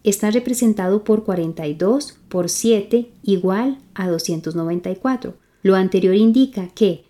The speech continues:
pasados doscientos noventa y cuatro días, volverá a ser miércoles. Si se suman seis días para llegar a los trescientos,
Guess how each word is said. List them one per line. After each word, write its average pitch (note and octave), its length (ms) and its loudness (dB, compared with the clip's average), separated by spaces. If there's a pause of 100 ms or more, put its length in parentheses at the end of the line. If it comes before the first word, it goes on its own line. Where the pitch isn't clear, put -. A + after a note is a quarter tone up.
(160)
pasados F3 680 -2
doscientos F3+ 480 0
noventa G3+ 380 0
y G#3 40 -2
cuatro A3 380 2
días, G3+ 440 0 (180)
volverá F#3+ 720 0
a F#3+ 100 -4
ser F3+ 240 -4
miércoles. E3 680 -8 (260)
Si - 180 2
se A3+ 140 2
suman C4+ 360 4
seis B3 360 2
días B3+ 500 2
para F3+ 240 0
llegar F#3+ 320 -2
a F3 60 -2
los F3 180 -4
trescientos, A3 800 0